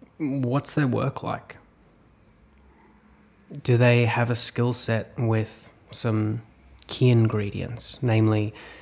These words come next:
growth mindset? Are they curious, or are they operating from a fixed place where things are good, bad, right or wrong?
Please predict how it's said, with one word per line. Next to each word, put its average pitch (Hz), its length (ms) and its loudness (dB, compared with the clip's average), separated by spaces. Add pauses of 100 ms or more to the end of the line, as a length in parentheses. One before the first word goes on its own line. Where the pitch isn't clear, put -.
(480)
growth 110 300 0
mindset? 110 500 -2 (220)
Are 117 80 -8
they 104 320 -6 (120)
curious, 120 680 -4
or 107 320 -6 (380)
are 117 80 0
they 110 200 -2
operating 110 580 -2
from 107 200 -6
a 107 60 -4
fixed - 420 -6
place - 460 -10
where 107 260 -6
things 104 380 -4
are 101 220 -10 (100)
good, 110 320 -2
bad, 104 340 -4 (680)
right 107 220 0
or 101 100 -4
wrong? 101 380 -6